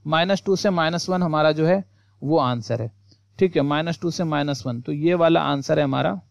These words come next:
डिक्रीजिंग में ऑप्शन बी, माइनस टू से लेके माइनस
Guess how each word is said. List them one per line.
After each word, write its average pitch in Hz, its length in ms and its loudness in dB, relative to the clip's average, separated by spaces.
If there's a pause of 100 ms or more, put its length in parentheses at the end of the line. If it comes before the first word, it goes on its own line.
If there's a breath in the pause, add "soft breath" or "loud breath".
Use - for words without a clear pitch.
(320)
डिक्रीजिंग 135 560 2
में 185 160 -2 (480)
ऑप्शन 147 480 0
बी, 123 260 -2 (300)
माइनस 143 440 -2
टू 151 120 -6
से 160 140 -4
लेके 147 320 0
माइनस 143 440 -2